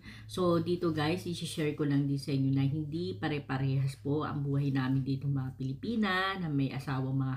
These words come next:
Hapon. So, ako po ay hindi kasama sa mga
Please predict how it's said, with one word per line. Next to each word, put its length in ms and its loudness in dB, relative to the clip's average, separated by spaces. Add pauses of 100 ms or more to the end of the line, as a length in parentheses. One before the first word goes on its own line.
Hapon. 640 0 (320)
So, 200 -2 (520)
ako 320 -4
po 160 0
ay 160 2 (760)
hindi 680 4 (560)
kasama 640 2
sa 160 0
mga 320 2